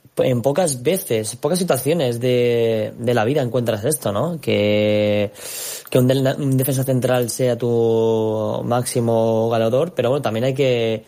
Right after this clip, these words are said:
felicitar a los defensas de la Nucía en este caso, ¿no? Pero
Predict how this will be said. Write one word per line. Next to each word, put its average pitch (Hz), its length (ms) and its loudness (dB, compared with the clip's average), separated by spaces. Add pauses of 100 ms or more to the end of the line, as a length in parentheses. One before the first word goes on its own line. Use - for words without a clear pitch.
(440)
felicitar 127 720 0 (400)
a 127 140 2
los 127 160 0
defensas 120 360 0
de 113 320 2
la 110 80 0
Nucía 110 680 -2
en 113 140 -4
este 113 200 -2
caso, 123 240 0
¿no? 127 180 0
Pero 139 320 0